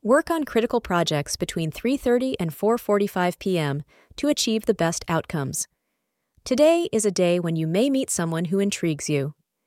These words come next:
Take a few extra minutes this morning to get yourself ready, as you don't know when or from where this person will arrive. This person may not be the partner of your dreams,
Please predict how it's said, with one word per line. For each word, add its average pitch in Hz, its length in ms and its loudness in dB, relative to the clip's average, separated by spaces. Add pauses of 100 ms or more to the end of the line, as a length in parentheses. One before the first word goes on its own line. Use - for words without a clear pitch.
(440)
Take 339 180 2
a 392 80 4
few 262 260 0
extra - 320 0
minutes 185 300 0
this - 180 -2
morning 202 340 0
to - 80 -6
get 180 180 2
yourself 196 400 -2
ready, 147 320 2 (280)
as 202 140 2
you 220 80 2
don't 254 240 2
know 262 140 2
when 202 420 2
or 208 160 2
from 240 320 -2
where 156 300 2
this 151 180 -2
person 160 360 -2
will 147 120 0
arrive. 147 500 0 (760)
This - 220 2
person 254 360 0
may 208 160 4
not 226 220 2
be 196 80 0
the 175 120 0
partner 196 360 0
of 156 100 -2
your 156 120 0
dreams, 165 480 0